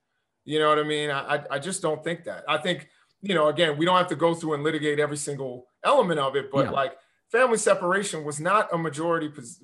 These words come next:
Speaker 1: position. I, I just don't believe that the majority of Americans were with that. I think a vocal minority. And now you've got, of course, this isn't Donald, but, you know, some of the statements that were made, you know, on Fox by, by Lar-, Lara Trump,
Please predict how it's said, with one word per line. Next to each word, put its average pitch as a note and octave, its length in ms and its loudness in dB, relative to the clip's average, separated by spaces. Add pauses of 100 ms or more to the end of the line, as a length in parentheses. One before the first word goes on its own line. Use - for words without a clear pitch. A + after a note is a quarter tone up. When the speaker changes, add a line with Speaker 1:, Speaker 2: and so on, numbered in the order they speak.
Speaker 1:
position. C#3 440 -8
I, C3+ 240 -4
I D#3+ 40 -4
just D#3 240 -8
don't E3 260 0
believe D#3+ 500 -6 (300)
that C#3+ 260 0
the C#3+ 80 -2
majority D3 460 0
of C#3+ 80 -4
Americans C3 560 -8
were A#2+ 120 -10
with - 200 -8
that. A2 120 -6
I B2 100 -2
think D#3+ 180 -6
a C#3+ 140 -2
vocal G#3 520 2
minority. F3 580 4 (420)
And D#3+ 180 0
now G#3+ 260 4
you've F3 220 -4
got, D3+ 280 2
of C#3+ 120 -4
course, E3 300 -4
this D3 180 -6
isn't D#3 280 -4
Donald, C3 500 2
but, C3 200 -4 (360)
you E3+ 100 -2
know, D3 140 2
some G#3 260 -2
of F3 60 -2
the D#3+ 60 -4
statements D#3+ 500 -2
that C#3 160 2
were C3+ 120 -4
made, D3+ 460 -2
you D3+ 120 -8
know, A#2+ 260 -4
on A#2+ 160 -6
Fox D#3+ 380 0
by, B2 280 -2
by A2+ 200 -6
Lar-, C3+ 420 2
Lara C#3 380 2
Trump, C#3+ 340 -8